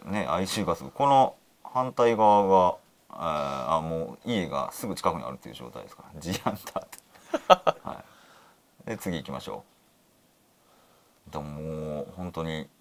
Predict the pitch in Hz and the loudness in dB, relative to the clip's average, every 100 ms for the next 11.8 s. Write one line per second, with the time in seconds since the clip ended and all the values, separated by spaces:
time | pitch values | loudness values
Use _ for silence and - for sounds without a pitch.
0 | _ - - 123 113 127 - 120 104 98 | _ -8 -4 0 2 0 0 0 2 6
1 | 101 113 - - - - 120 - 196 101 | 6 6 2 -20 0 4 4 4 0 4
2 | 120 104 90 85 85 78 78 78 78 76 | 4 4 2 0 0 0 0 -4 -6 -4
3 | 73 71 - - 85 95 90 92 92 98 | -4 -6 -8 -10 0 2 4 0 -2 0
4 | 90 82 82 95 98 98 92 82 - 123 | 0 0 0 4 6 6 6 4 2 -4
5 | - 104 107 101 101 90 78 80 - 113 | -2 0 2 2 4 4 4 0 8 10
6 | 117 120 110 101 110 143 117 104 95 92 | 10 10 8 6 6 4 4 6 6 6
7 | 92 92 78 76 76 85 - - - - | 4 -2 -6 -8 -4 -4 0 0 2 2
8 | 202 - 202 190 208 180 190 - 110 139 | 2 2 2 4 4 4 4 6 10 10
9 | 98 85 80 - - - - - - - | 8 4 2 0 2 -2 -2 -6 -8 -12
10 | - - - - - - - - - - | -12 -16 -14 -12 -12 -12 -12 -16 -18 -20
11 | - _ - - - 123 - - | -20 _ -6 -4 -2 -4 -4 -12